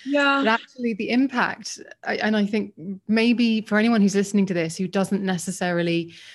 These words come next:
Speaker 2: maybe have a huge amount of body hair or doesn't have to manage it necessarily, actually it can be quite debilitating. It can have a really intense impact on your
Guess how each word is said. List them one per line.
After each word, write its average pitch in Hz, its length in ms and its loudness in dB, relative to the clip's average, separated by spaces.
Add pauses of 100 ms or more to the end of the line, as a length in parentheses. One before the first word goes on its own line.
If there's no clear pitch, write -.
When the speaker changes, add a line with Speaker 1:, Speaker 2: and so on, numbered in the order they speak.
(120)
Speaker 2:
maybe 202 240 2
have 180 280 -2
a - 20 0
huge 202 260 -2
amount 208 200 0
of 190 60 -8
body 208 200 0
hair 208 220 0
or 190 100 0
doesn't 180 200 -6
have 180 200 -6
to 180 180 0
manage 190 460 2
it - 140 -4
necessarily, 165 720 -4 (360)
actually 240 600 -2
it 208 180 -4
can 254 320 4
be 214 240 2
quite - 320 -4
debilitating. 190 640 -2
It - 100 -14
can 226 240 -2
have 214 240 0
a 175 60 -2
really 180 680 -2
intense 175 600 -4
impact - 600 -4
on 175 160 -2
your 165 340 0